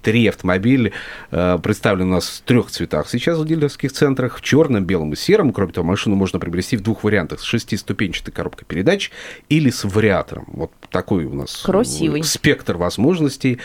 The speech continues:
Speaker 1: В машине есть все современные опции. Например, десятидюймовая мультимедийная система, камера заднего вида, бесключевой доступ и система запуска. Представьте себе, какая красота.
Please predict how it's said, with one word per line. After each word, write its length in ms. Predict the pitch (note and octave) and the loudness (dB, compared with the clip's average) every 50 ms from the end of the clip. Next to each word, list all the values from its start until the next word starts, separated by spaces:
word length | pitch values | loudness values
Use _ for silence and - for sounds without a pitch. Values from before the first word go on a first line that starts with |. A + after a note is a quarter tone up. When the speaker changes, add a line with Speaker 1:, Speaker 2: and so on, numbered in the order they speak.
| - - - - - - | -12 -12 -12 -14 -4 0
Speaker 1:
В 20 | G2 | 0
машине 300 | A2+ B2 - G3 E3+ C3+ | 2 2 4 4 4 4
есть 140 | A#2+ - | 2 0
все 160 | - - F3 D#3 | 0 0 0 0
современные 440 | - C3+ A#2+ A2+ B2 A#2 A2+ A2 | 2 0 2 2 4 4 4 4
опции. 440 | G2+ F2 - - - - C#2 B1+ A#1 | 4 2 -2 -4 -6 -6 -4 -4 -2
Например, 540 | B1 C#2 D2 E2 F#2+ F#2 G#2+ A2+ C3+ C#3+ A#2 | -2 -2 0 0 2 2 4 4 4 2 2
десятидюймовая 1000 | G#2 G2 G#2+ G2+ - - - B2 A#2 A#2+ C3+ C3 B2 A#2+ C3+ C#3+ C#3 C3+ C3+ C3 | 0 -2 -4 -4 -4 -4 -4 -2 0 2 4 6 6 6 6 6 4 4 4 4
мультимедийная 580 | B2+ A#2+ A#2+ - - A2+ A2+ G#2+ B2 A2+ A2+ G#2 | 4 4 2 2 0 0 2 2 2 2 2 0
система, 460 | - - G#2 - - G#2 F2 D2+ C#2+ | 0 -4 -6 -4 -2 -2 -2 -2 -2
камера 440 | - - A#2 C3+ C#3+ C3+ C3+ B2+ - - - - - - - | -2 -2 0 2 2 2 2 0 -2 -4 -14 -18 -18 -6 -4
заднего 600 | - G#2 G2 G#2+ D#3 E3+ E3+ D3 C#3+ D3 C#3 C#3 | -2 -2 4 4 4 4 4 4 4 4 6 6
вида, 460 | C#3 A#2+ G#2 B2 A#2 G2+ C#2+ D2 C2+ B1 | 4 4 2 2 0 0 0 -2 -4 -4
бесключевой 560 | C2+ D#2 F#2 - - B2+ B2 - D#3 D#3+ D3 | -2 -4 -4 0 0 0 2 2 4 2 2
доступ 480 | G#2 G2 C#3+ G3 G3+ - - E3+ - - - | 2 2 2 2 2 2 -2 -2 -4 -2 -4
и 80 | C#3+ | -4
система 500 | - - A#2+ - - - B2+ A#2 A2 G#2 | -2 -2 -2 -4 -2 -2 -2 0 0 -2
запуска. 540 | F#2+ F#2 G2 F2 - - - - - - - | 0 0 -2 -2 -2 -6 -10 -12 -12 -12 -14
Представьте 480 | - - - - - - B2+ C3 - - | -14 -12 -14 -16 -4 -4 -4 -4 -2 -4
себе, 120 | F#2 F2+ | -6 -6
какая 360 | - - F2 - - G#2+ A#2 A#2 | -6 -8 -12 -6 -4 -4 -4 -4
красота. 680 | - - - - - F#2 E2 - - - C#3 - | -6 -8 -10 -8 -8 -8 -8 -4 -2 0 0 0